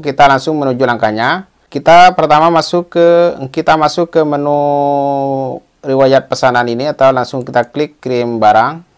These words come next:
Kemudian kita klik barang yang mau diklik, yang di, mau dikomplain ini,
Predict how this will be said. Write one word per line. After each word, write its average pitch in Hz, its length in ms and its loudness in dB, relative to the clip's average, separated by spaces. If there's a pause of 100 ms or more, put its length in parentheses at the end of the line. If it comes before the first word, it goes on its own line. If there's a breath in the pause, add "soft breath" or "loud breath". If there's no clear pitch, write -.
(100)
Kemudian 113 480 -4
kita 120 320 -2
klik 165 320 -4
barang 135 320 4
yang 123 240 0
mau 120 80 -2
diklik, 117 480 -6
yang 117 320 -2
di, 117 160 -2
mau 113 160 -2
dikomplain 107 640 -4
ini, 135 240 -10